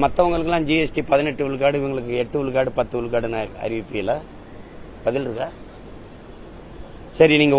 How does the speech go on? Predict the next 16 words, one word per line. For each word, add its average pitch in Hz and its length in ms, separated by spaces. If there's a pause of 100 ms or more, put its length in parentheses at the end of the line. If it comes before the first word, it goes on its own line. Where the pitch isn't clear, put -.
உலகத்திலே 175 460 (160)
beef 170 200 (100)
export 156 420
ஹே, 175 80 (140)
இந்துஸ்தான் 165 480
is - 80 (100)
number 151 300
one 151 120 (120)
ஹேன்னு 156 220 (200)
நாட்டின் 135 360
பிரதம 123 300
அமைச்சர் 117 360
ஐயா 113 240
மோடி 113 240
பேசுறாங்க. 92 400 (720)
இந்த 143 120